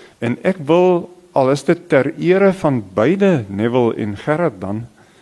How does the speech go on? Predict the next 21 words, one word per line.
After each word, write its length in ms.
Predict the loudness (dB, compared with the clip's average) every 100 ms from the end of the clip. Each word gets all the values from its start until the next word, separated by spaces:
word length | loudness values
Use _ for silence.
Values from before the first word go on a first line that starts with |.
| _
wil 220 | -10 -8 -4
ek 160 | -6
vir 140 | -4 -6
Gerrit 360 | -2 -2 -2
Brandt 340 | -4 -2 -2 -4
die 120 | -6
laaste 480 | -2 -2 -4 -6 -10
woord 340 | -6 -8 -8
gee. 240 | -14 -14 -16 _ _ _ _ _ -20 -20 -20 -20 -20 -6
Gerrit 280 | -2 -2 -2
het 160 | 0
naamlik, 400 | 0 0 -2 -4 -8 -20 _ _ _ _ _ _ -2
uh, 400 | 2 4 4 4 0 -8 -12
uh, 280 | -8 -6 -8 -10
'n 60 | -10 -4
huldeblyk 500 | 0 0 2 2 0
geskryf 640 | -4 -6 -2 0 0 -2 -8
aan 280 | -6 -4 -4
Neville 260 | -4 -2
Alexander 680 | 0 -2 -2 0 2 2 0 -8 -20 -20 _ _ _ _ _ _ _ -10
en 380 | -6 -6 -8